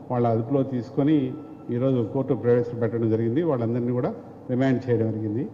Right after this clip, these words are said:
ముఖ్యంగా జిల్లాలో జరిగే ప్రాపర్టీ క్రైమ్‌లో మన సీసీఎస్ సిబ్బంది, అలానే టౌన్ సిబ్బంది,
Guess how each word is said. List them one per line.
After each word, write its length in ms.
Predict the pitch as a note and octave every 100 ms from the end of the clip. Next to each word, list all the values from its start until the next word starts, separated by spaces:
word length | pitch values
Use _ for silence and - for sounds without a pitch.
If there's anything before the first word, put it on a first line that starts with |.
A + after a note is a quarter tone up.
| - - - - -
ముఖ్యంగా 460 | A2+ D#3+ D#3 D#3 C3 A#2 - - - - A2
జిల్లాలో 400 | B2+ D3+ D3 C#3+
జరిగే 260 | C3+ C3+
ప్రాపర్టీ 500 | C3 C3+ C3 C3+ C#3
క్రైమ్‌లో 540 | C3+ C3 B2+ C#3 C3+ A#2 - - - -
మన 120 | A#2+
సీసీఎస్ 640 | A2 C#3+ C3 D3+ C#3 - -
సిబ్బంది, 460 | A#2 B2 B2 D3
అలానే 300 | C#3+ B2 C3
టౌన్ 360 | A#2+ B2+ B2+ B2
సిబ్బంది, 480 | C3 A2 A#2+ B2